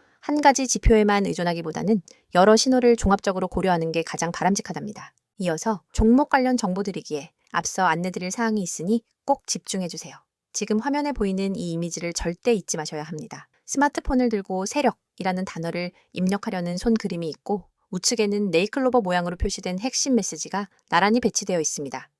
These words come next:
그리고 하단에는 카카오톡, 텔레그램, 문자 전송 이 세 가지 연락수단이 선명하게 적혀 있죠. 여러분이 이 번호와 아이디만 기억해서 행동으로 옮기시면 이 화면이 여러분의 완전한 투자 가이드로 바로 바뀝니다.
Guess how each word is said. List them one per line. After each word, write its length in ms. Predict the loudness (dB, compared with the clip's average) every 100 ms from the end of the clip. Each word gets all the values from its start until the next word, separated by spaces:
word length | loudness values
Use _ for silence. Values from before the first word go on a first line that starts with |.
| _ _ _ _ _ _
그리고 340 | -8 -4 -4
하단에는 520 | 0 2 4 2 0 -2 _ _
카카오톡, 680 | -4 2 2 2 2 0 0 -4
텔레그램, 520 | 0 0 0 -8 -10 _ _
문자 280 | -4 -2 0
전송 380 | -2 -2 -2 -2 -6 _
이 100 | -8
세 140 | -2 2
가지 220 | 2 2
연락수단이 500 | 2 0 -2 -6 -6
선명하게 540 | 0 2 2 2 -4
적혀 280 | -8 -10 -8
있죠. 280 | -8 -6 -8 -8 _ _ _ _ _ _ _ 4
여러분이 580 | 6 6 6 6 4 2
이 60 |
번호와 320 | 2 2 2
아이디만 340 | 2 0 -4 -4
기억해서 460 | -6 -8 -6 -6
행동으로 500 | -2 -2 2 4 4
옮기시면 560 | 2 0 0 -4 -6 -12 -16 _ _
이 120 | -8
화면이 520 | -4 -2 -2 0 0 0
여러분의 520 | -2 -2 -2 -4 0
완전한 480 | 2 2 4 4 2
투자 180 | 0 -2
가이드로 340 | -2 -4 -6 -6
바로 220 | -8 -10
바뀝니다. 520 | -12 -14 -14 -14